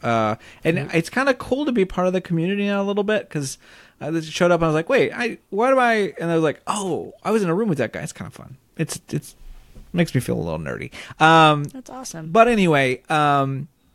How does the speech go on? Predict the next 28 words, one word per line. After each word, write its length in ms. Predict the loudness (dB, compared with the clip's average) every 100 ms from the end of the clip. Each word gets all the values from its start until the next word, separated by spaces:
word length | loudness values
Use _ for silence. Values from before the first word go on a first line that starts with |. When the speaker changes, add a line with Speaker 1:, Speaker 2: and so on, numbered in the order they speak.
| _ -6
Speaker 1:
he's, 500 | -2 0 0 -4 -8 _ -12
he 600 | -6 0 0 2 0 2
is, 300 | 4 4 2
uh, 300 | -2 0 2 2
a 120 | 0
really 400 | 0 4 6 4
incredible 400 | 4 0 0 -2
guy, 440 | -2 0 0 -2 -6 -20 -16 -2
uh, 260 | 2 2 2
and 140 | 0
he 340 | 0 2 2 4
is 300 | 4 0 0
the 360 | 2 4 2
second 640 | 0 -4 -2 -2 -2 -6 -4
person 340 | -4 -2 -4 -2
ever 200 | 0 0
at 100 | 0
Disney 400 | -2 -2 -2 -4 -14 -20 -10
to 80 | -4
be 160 | -2
inducted 500 | -2 -2 -2 -4 -4
in 160 | -2 -2
the 140 | -2
National 680 | 0 2 2 0 -2 -2 -4
Inventors 560 | -6 -6 -6 -4 -6 -6
Hall 260 | -4 -4 -4
of 80 |
Fame, 520 | -8 -10 -8 -8 -12